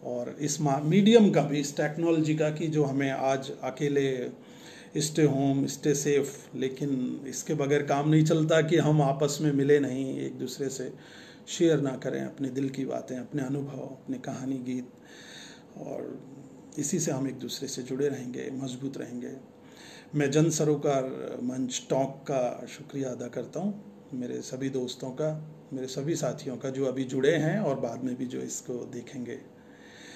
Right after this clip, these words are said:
Thank you so much, आप सबका बहुत बहुत धन्यवाद। अगर कोई आपका सवाल होगा तो मैं ज़रूर प्रतिक्रिया स्वरूप बाद में भी बात कर सकता हूँ या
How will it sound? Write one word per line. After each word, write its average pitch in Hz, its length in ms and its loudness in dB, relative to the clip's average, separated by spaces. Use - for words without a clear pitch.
Thank 185 200 6
you 208 100 6
so 170 180 4
much, 196 220 4
आप 131 160 -4
सबका 143 420 -2
बहुत 156 400 4
बहुत 135 300 -6
धन्यवाद। 123 480 -8
अगर 143 160 0
कोई 143 320 2
आपका 131 360 -4
सवाल 151 380 2
होगा 160 240 4
तो - 300 -4
मैं 120 380 -6
ज़रूर 127 640 -6
प्रतिक्रिया 139 460 -2
स्वरूप 127 380 -6
बाद 120 200 -6
में 139 160 -4
भी 175 100 -6
बात 139 340 -8
कर 147 100 -6
सकता 156 360 -8
हूँ 175 280 -4
या 123 340 -2